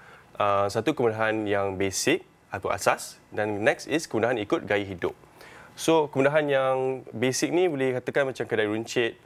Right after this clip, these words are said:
um, maybe sekolah ataupun hospital. Dan,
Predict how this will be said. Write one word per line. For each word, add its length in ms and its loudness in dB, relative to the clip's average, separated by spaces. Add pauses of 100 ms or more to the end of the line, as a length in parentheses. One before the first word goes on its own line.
um, 760 0
maybe 320 0
sekolah 560 0 (100)
ataupun 380 -4
hospital. 560 0 (480)
Dan, 400 0